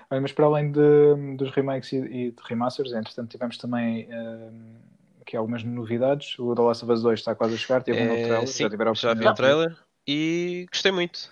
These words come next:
Speaker 2: do que vi. Acho que o jogo está com, com muito bom aspecto e, eh,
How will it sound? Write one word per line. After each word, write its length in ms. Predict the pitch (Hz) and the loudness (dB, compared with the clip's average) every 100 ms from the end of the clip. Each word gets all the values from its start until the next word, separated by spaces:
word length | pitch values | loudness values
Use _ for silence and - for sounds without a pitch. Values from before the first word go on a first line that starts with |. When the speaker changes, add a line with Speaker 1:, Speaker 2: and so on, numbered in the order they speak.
| - | -14
Speaker 2:
do 140 | - | -12
que 100 | 127 | -6
vi. 200 | - 147 - _ - - - _ - | 0 0 0 _ -20 -20 -20 _ -6
Acho 160 | 117 - | -6 -4
que 60 | |
o 20 | |
jogo 160 | 127 127 | -6 -2
está 160 | 131 127 | 0 0
com, 680 | 135 127 127 123 120 120 123 | -2 -4 -4 -4 -6 -10 -8
com 140 | 139 | -6
muito 340 | 139 147 151 139 | -2 0 0 0
bom 140 | 143 | 0
aspecto 500 | 135 - 156 180 - - - _ | 0 2 2 2 0 -14 -16 _
e, 920 | 123 123 123 123 123 123 120 123 120 - 123 | -2 0 0 0 -2 -2 -2 -4 -6 -6 -2
eh, 380 | 120 117 117 | 0 2 -2